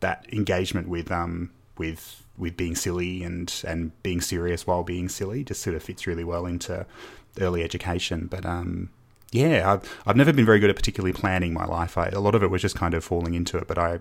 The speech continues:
but I, I started, um, straight, straight out of school working in an early education centre and just absolutely fell in love with it and have,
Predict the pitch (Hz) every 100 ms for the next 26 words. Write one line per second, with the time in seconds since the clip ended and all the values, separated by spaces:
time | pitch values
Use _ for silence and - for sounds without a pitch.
0 | - 98 98 - - 92 - 92 92 82
1 | - - - - - 85 82 80 90 -
2 | - - 104 95 - 92 87 82 - 85
3 | 85 82 - 85 82 85 82 85 85 78
4 | - 87 - - 82 85 78 85 - 87
5 | 92 85 - 80 80 80 85 87 87 80
6 | 80